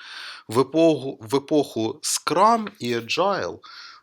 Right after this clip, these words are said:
основну увагу приділяють швидкому виведенню продукту на ринок. Фабрики, що виробляють програмні продукти, повинні працювати на максимальній швидкості.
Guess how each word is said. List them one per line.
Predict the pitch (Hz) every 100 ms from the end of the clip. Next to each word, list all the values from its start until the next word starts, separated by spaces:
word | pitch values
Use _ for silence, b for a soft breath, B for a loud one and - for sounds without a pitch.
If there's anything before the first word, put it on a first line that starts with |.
| -
основну | 131 - 151 143 160
увагу | 151 143 196 220 139
приділяють | 120 139 127 139 170 165 160 - -
швидкому | - - 135 143 - - 202 190 175 156
виведенню | 117 135 185 156 139 143 143 139
продукту | - 139 175 202 - 170
на | 170
ринок. | 165 104 - - - B B B B B
Фабрики, | - 208 240 139 107 98 87 -
що | - 143
виробляють | 139 147 147 147 143 135 -
програмні | 139 135 139 127 127
продукти, | 123 139 127 117 - -
повинні | - 113 117 165 151
працювати | 147 135 131 135 151 175 147
на | 120 127
максимальній | 131 - - 131 127 147 160 156
швидкості. | 147 - 143 165 - 87 - -